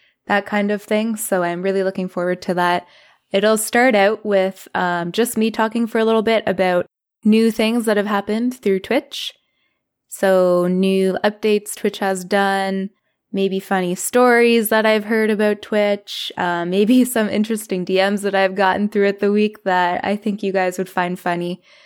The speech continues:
Um, just anything kind of going on in the Twitch world. It's going to be a bi-weekly podcast, so I'll keep an eye out for really big, uh, changes through Twitch that they are doing then, and we'll have a little bit of a discussion about that.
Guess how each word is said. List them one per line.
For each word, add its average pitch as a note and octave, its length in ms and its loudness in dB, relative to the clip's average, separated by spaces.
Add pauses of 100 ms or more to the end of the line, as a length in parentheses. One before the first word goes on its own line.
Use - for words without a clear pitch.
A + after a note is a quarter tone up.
(280)
Um, F3+ 300 0
just G3 180 -2
anything G#3+ 800 2
kind F#3+ 260 -4
of F#3 120 -4
going F#3 280 2
on F3 160 -4
in F3 100 -8
the F3 80 -6
Twitch - 340 -6
world. G#3 400 2
It's F#3 100 -6
going F#3+ 240 0
to G3+ 80 -2
be F#3 140 0
a F3 80 0
bi-weekly F3 580 -2
podcast, A#3 480 -2
so F3 380 -2 (280)
I'll G#3 80 -2
keep A3 220 -2
an G3+ 100 0
eye F#3 140 2
out F3+ 160 0
for F3+ 160 -4
really E3+ 300 -2
big, F#3 420 -4
uh, E3 360 -2
changes F3 480 -4
through F3 200 -4
Twitch - 500 -8 (380)
that G3 220 -4
they F#3+ 120 0
are F3 120 0
doing F3 340 -4
then, E3+ 320 -4 (500)
and F3+ 600 -2 (100)
we'll F3+ 280 -4
have G3+ 280 -2
a G3+ 60 -2
little G3 180 0
bit F#3 160 -2
of F3+ 140 0
a F3 40 0
discussion F#3+ 560 -6
about F3+ 280 -4
that. F3 320 -2